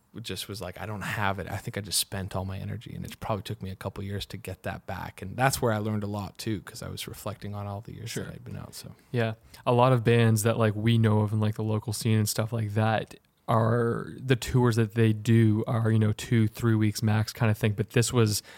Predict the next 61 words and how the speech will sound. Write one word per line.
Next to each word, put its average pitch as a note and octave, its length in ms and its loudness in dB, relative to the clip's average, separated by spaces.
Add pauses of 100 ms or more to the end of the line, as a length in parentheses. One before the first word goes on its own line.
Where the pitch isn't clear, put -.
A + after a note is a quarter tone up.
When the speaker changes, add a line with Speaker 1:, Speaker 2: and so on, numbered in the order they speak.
Speaker 2:
you A#2+ 60 -4
were A2+ 40 0
Speaker 1:
Longer, E3 140 6
Speaker 2:
gone A#2 320 4
Speaker 1:
yeah. A2 80 -4
Speaker 2:
for G#2+ 380 2 (640)
Speaker 1:
Well, B2+ 180 6
Speaker 2:
months. - 260 0
Speaker 1:
f-, - 80 -12
yeah, C3 200 2
a A#2+ 40 0
few A#2+ 180 -4
years. B2+ 280 2
It - 80 -8
was C3+ 140 -4
fun F3+ 460 0
'cause, C#3 320 0 (560)
th-, - 180 -12
I - 40 0
mean, D#3+ 160 6
what F#3 180 4
we A3 120 4
would D3+ 160 4
do C#3 160 4
is C#3 180 2
we B2 100 2
would A#2+ 160 -2
go B2+ 160 2
on A#2 220 2
tours, B2+ 340 0
and A2 120 -2
we B2+ 100 0
would C#3+ 140 -2
do A#2+ 120 -2
tours A2+ 480 -2
like, G2 240 -10 (1080)
like, G2+ 160 -6
we'd C3 120 0
do, C#3+ 80 0
like, G#2 200 0
a G#2 40 -10
hundred A2 260 -4
and G#2 120 -4
seventy G2+ 220 -8
dates G2 260 -6
in F#2+ 80 -10
the F#2 60 -8
year, F#2+ 280 -6
or, F#2+ 60 -6
like, F#2 360 -14 (460)
I - 80 -20
think C3 140 -4
we C3 80 2
might A2+ 140 4
have G2 100 -2
done, G2 180 -2
like, F#2 180 -6
two - 140 -10
hundred F#2 220 -6
dates F#2 340 -8
in, F#2 220 -10